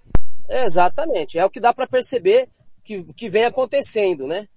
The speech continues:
É, então acaba jogando aí pra segundo plano a outras situações aí, no caso, é, que com menos, é, não é que não tenha valor, é, é, é que é, é menos, vou falar pra você, seria menos,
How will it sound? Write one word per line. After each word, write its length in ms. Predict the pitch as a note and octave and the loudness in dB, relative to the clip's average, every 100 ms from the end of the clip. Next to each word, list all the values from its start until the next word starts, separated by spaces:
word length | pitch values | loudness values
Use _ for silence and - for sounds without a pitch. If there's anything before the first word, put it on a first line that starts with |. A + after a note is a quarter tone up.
| _ - - | _ -20 -14
É, 1000 | C#3+ D3 D3 C#3+ C3+ C3+ C3 C3 B2 C3 | -8 -6 -4 -4 -4 -6 -6 -8 -8 -10
então 260 | C3+ F#3+ A#3 | -4 -2 -2
acaba 380 | - A#3 A#3+ G#3+ - - | 0 0 0 -4 -10 -14
jogando 400 | F#3 F#3+ G#3+ G3 | -8 -6 -4 -4
aí 180 | G3+ | -6
pra 360 | F3+ G3+ E3+ B2+ _ _ - | -6 -4 -4 -6 _ _ -14
segundo 400 | - G3 G#3 G3+ | -8 -6 -4 -4
plano 580 | F#3+ G3 G#3+ A3+ D#3 - - - | 0 2 2 -2 -6 -10 -18 -6
a 80 | E3 | -4
outras 360 | G3 G3+ G3 | -4 -6 -10
situações 640 | - G#3 G#3+ - F3+ F#3+ | -10 -8 -8 -6 -6 -4
aí, 160 | D#3+ F3+ | -4 -4
no 100 | F3 | -6
caso, 440 | D3 D#3+ E3 C#3 - _ - | -4 -6 -6 -12 -20 _ -16
é, 240 | C#3 D3 C#3 | -10 -8 -10
que 140 | _ | _
com 120 | E3+ | -6
menos, 480 | D#3+ E3+ F#3 - - | -4 -2 -2 -4 -10
é, 240 | D3+ D#3 D3 | -8 -6 -6
não 140 | F3 | -4
é 120 | A#3 | -4
que 100 | - | -4
não 120 | B3 A#3+ | -6 -2
tenha 260 | A#3+ B3 | -2 0
valor, 560 | A#3 A#3 F3+ G3 F3+ A#2+ _ _ - | 0 0 2 2 2 -4 _ _ -8
é, 80 | D3+ D3 D#3+ D#3+ D#3 | -4 -4 -4 -4 -4
é, 20 | D#3+ | -6
é 40 | |
que 260 | - F#3+ F#3 | -6 -8 -4
é, 400 | F#3 E3+ E3 E3 | -4 -4 -6 -6
é 40 | |
menos, 840 | E3 G#3 A#3+ A#3+ A#3 G3 - - _ _ _ - | -4 -4 -2 0 0 -2 -8 -16 _ _ _ -12
vou 100 | E3 | -4
falar 180 | F#3 | -2
pra 120 | F#3 F#3 | -2 -4
você, 560 | F#3 - F#3 F3 D3+ | -6 -4 -4 -2 -6
seria 320 | - F#3 G3 | -6 -4 -2
menos, 640 | F3+ G3 G#3+ G#3+ F#3 - | -2 -4 -4 -4 -4 -6